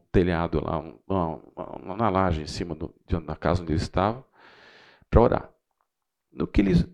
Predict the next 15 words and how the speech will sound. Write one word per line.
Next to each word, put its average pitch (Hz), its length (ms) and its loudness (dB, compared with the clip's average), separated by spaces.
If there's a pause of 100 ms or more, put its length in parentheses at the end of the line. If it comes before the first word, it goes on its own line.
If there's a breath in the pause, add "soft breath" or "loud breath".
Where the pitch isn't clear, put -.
tá 160 140 4
orando, 151 520 2 (640)
ele 135 240 4
tem 127 220 6
uma 135 160 0
visão, 117 400 2 (220)
<clears throat> - 480 -10
como 95 120 -8
se 95 60 4
fosse - 180 0
um 107 40 -2
lençol 110 460 4
com 98 180 -6
vários 110 320 4
animais. 101 680 -2